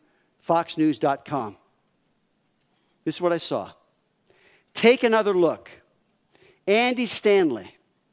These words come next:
Why are we seeing so many people leave the church?" So naturally, I clicked and read this. Five reasons people leave the church. Let me say this.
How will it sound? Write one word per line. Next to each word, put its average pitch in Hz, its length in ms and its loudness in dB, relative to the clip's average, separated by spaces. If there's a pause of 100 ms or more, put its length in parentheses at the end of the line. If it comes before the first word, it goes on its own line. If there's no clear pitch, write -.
(400)
Why 240 420 2
are 240 140 0
we 208 140 0
seeing 202 360 2
so 220 320 2
many 240 200 -4
people 190 400 -4
leave 185 240 0
the 185 80 -4
church?" - 560 -6 (260)
So 196 180 -2
naturally, 190 540 0
I 196 200 -2
clicked - 540 -2
and 180 240 0
read 156 380 0
this. 214 480 -2 (400)
Five 226 500 2
reasons 190 480 0
people 190 320 -2
leave 170 200 2
the 170 80 -6
church. - 500 -6 (1800)
Let 147 80 -4
me 165 80 2
say 160 220 0
this. 117 240 -10